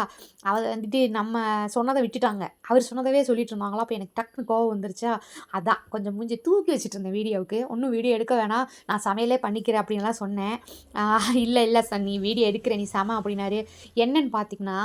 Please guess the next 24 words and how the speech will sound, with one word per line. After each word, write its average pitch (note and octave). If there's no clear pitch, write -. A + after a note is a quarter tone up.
மக்களே, A#3
காலையில A3+
வந்துட்டு A3
நம்ம A3+
இந்த G#3
மாதிரி A3
வீடியோ A3+
எடுக்கிறப்ப G3+
அவங்கள A#3
எல்லாரும் G#3
கொஞ்சம் G3+
சப்போர்ட் A3+
பண்ணி F#3+
நின்னா F#3+
கொஞ்சம் D4+
நல்லா A#3
இருக்கும்னு A3+
வச்சுக்கோங்களேன். G3+
அதான் B3
நான் A3+
"வீடியோ B3
எடுங்க" A#3
அப்படின்னு G3
சொன்னதுக்கு G#3